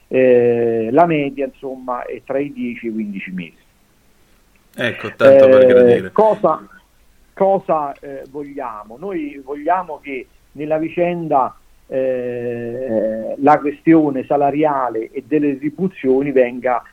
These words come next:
Speaker 1: affrontata nell'immediatezza. Riteniamo opportuno, eh, instaurare questo tavolo prefettizio con tutte le parti, i soggetti che erano, eh, che erogavano i, i, i famosi servizi in, in appalto a queste cooperative,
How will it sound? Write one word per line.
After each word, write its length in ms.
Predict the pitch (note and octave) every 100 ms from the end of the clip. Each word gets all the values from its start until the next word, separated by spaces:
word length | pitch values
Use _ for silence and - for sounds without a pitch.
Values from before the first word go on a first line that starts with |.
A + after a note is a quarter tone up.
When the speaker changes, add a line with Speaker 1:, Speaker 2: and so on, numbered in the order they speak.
| _
Speaker 1:
affrontata 920 | - B2+ - D#3 D3+ A#2+ A#2+ A#2 A#2+ A#2
nell'immediatezza. 1200 | C#3 C3 B2 A#2 A2 A2+ A#2 C#3 A#2 _ - G#2 - _ _ _ _
Riteniamo 880 | C#3+ D3 E3 E3+ E3 D3 B2 A2+ -
opportuno, 960 | C#3 _ C#3+ C#3 E3 E3 C#3 A#2 A2 -
eh, 1040 | A#2+ A#2 A2 A2 A2 A2 G#2+ G#2 G2 -
instaurare 800 | C#3 A#2+ - C3 C3 D#3 D3+ B2+
questo 300 | A#2+ B2 -
tavolo 340 | B2 C#3+ C3 A#2+
prefettizio 640 | B2 A#2 A#2+ - C#3+ -
con 180 | A#2 B2
tutte 280 | A#2 C3+ -
le 100 | A#2
parti, 600 | A2 G2+ F#2+ _ D3 C#3+
i 40 | B2+
soggetti 640 | A#2 G2 C#3 B2+ A#2+ A2+
che 100 | A#2
erano, 500 | B2 B2+ A#2 A2 G#2+ _ - - - _
eh, 180 | - A#2+
che 120 | -
erogavano 720 | C#3+ C3+ B2 D3 C3 A#2+ A2 -
i, 80 | -
i, 480 | A#2+ A#2 A2+ - A#2+
i 20 | -
famosi 460 | A#2+ C3 C#3+ A#2+
servizi 760 | A2 A2+ A2 C#3 - - G#2+ A2
in, 440 | C#3 D3+ C#3 C#3 -
in 180 | D3+ B2
appalto 480 | A#2+ - C3 A#2 C3
a 20 |
queste 300 | C#3+ C#3 F3
cooperative, 720 | G3 G#3+ G#3+ B2+ C#3 D#3+